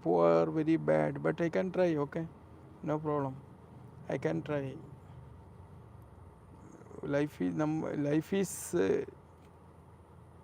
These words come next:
to do something, every impossible things will be possible if you have,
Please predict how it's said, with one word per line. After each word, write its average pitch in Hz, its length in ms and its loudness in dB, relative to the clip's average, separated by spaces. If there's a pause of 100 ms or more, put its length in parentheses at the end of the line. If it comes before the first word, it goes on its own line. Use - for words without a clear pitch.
(160)
to 165 120 4
do 185 260 10
something, 185 500 0 (1080)
every 170 320 6
impossible 214 560 8
things 196 260 2
will 196 140 0
be 190 160 2
possible 156 580 2
if 143 160 -6
you 143 100 -4
have, 151 220 0